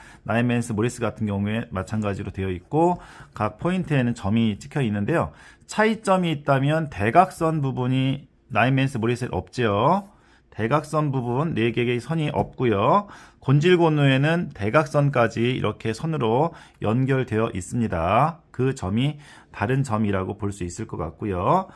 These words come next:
자, 구성물로는 나인맨스 모리스 같은 경우엔,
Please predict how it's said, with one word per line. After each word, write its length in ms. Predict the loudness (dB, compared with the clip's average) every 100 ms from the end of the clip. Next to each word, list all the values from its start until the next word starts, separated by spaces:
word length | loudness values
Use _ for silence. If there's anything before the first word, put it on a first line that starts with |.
| -20 -20 -18
자, 220 | -8 -6 -4
구성물로는 920 | 0 2 4 4 4 4 4 4 4
나인맨스 540 | 6 6 4 0 0
모리스 320 | 0 0 0 0
같은 260 | 0 2
경우엔, 520 | 2 2 2 2 0